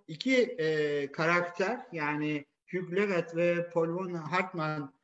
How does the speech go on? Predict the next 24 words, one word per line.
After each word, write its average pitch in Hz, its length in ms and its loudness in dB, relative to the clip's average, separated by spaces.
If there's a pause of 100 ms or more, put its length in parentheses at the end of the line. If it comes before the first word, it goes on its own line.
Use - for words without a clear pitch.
(220)
karakterleri 156 720 0
romanda 180 400 0
var 240 140 2
ama 151 360 0
şöyle 196 360 0
deniyor. 156 380 -2 (360)
Gerçek 170 480 2
iki 226 340 -4
insan 185 560 2
var 135 220 2
bunlara 147 420 -2
ilham 143 500 0
veren. 151 480 -2 (320)
Gerçek 139 460 -2
tarihte 139 420 2
gene 147 260 2
işte 135 380 -2
Oxford'da 143 600 -2
okumuş 139 480 -4
filan. 226 460 -2 (260)
Hatta 190 540 2
Alman, 175 540 0 (180)
e, 135 360 2 (100)
kişi, 202 640 0